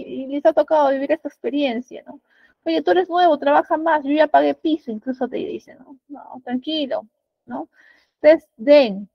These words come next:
desarrollen sus funciones, generen, generen productividad, ¿no? Eh, y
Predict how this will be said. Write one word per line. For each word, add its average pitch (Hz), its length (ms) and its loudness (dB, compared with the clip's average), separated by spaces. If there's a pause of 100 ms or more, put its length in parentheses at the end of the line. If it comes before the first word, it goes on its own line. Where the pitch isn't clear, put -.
(240)
desarrollen 254 680 0
sus 226 180 -14
funciones, 220 800 -6 (420)
generen, 247 640 2 (840)
generen 277 380 2
productividad, 220 720 -2 (440)
¿no? 240 220 -6 (560)
Eh, 208 400 -4 (1300)
y 285 300 0